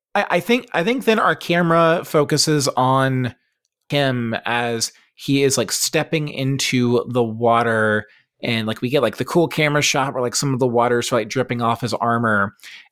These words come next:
And then he notices a blue glow start down the hallway ahead, and then out steps Kesh, who raises her organic arm, and a burst of lightning shoots down the hallway,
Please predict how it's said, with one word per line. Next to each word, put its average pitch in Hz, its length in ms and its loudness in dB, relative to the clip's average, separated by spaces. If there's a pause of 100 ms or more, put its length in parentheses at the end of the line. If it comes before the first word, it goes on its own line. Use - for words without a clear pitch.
And 143 80 0
then 156 80 4
he 185 100 4
notices 180 640 4
a 147 80 2
blue 143 400 2
glow 139 680 4
start - 580 0 (120)
down 135 260 -4
the 127 60 -4
hallway 123 500 2
ahead, 107 760 -2 (500)
and 131 200 -2
then 135 300 0
out 160 260 -2
steps - 480 -4
Kesh, 120 440 -4
who 147 120 -4
raises 127 600 0
her 117 560 0
organic 120 840 -4
arm, 120 540 0 (500)
and 123 240 -2 (400)
a 135 120 2 (160)
burst 170 320 2
of 147 120 -2
lightning 127 640 -2
shoots 170 400 0
down 160 220 0
the 139 100 0
hallway, 120 680 0